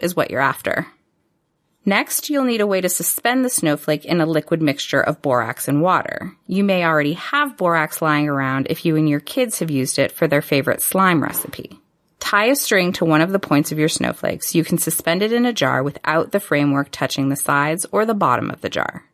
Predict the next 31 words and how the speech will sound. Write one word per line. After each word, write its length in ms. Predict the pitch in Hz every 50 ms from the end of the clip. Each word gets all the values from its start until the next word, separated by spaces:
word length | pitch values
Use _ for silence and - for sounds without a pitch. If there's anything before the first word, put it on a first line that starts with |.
| _ _ _ _ _ -
I 160 | - 196 220 247
tied 280 | - - 220 190 180
the 100 | 185 165
other 220 | - 156 160 160 151
end 140 | 151 151
of 100 | 151 165
my 180 | 175 185 190 202
snowflake 640 | 208 - - 175 160 160 - - 160 151 147 -
string 640 | - - - - - 226 220 196 170 156 151 151 147
to 180 | - - 160
a 40 | 143
pencil 600 | - - - - 214 208 - - 127 131 131 135
and 180 | - - 165 160
laid 160 | 160 151 151
the 80 | - -
pencil 400 | - - 160 160 156 - 147 143
across 360 | 139 - - 143 135 139 -
the 100 | - 127
top 320 | - - 202 196 196 -
of 80 | 170 175
my 160 | 170 156 151
jar 320 | 143 143 120 120 120 110
to 160 | - - - 143
suspend 480 | - - - - - 117 110 - - _ _
it. 160 | - - - - - _ _ _ _ _ _ _ _ _ _ _ _ -
Now 240 | - 208 214 233 262
mix 280 | 277 302 311 302 - -
up 160 | 196 - -
your 100 | 190 185
snow 300 | - - 180 156 147 151
solution. 640 | - - 147 139 98 - - - - - - - -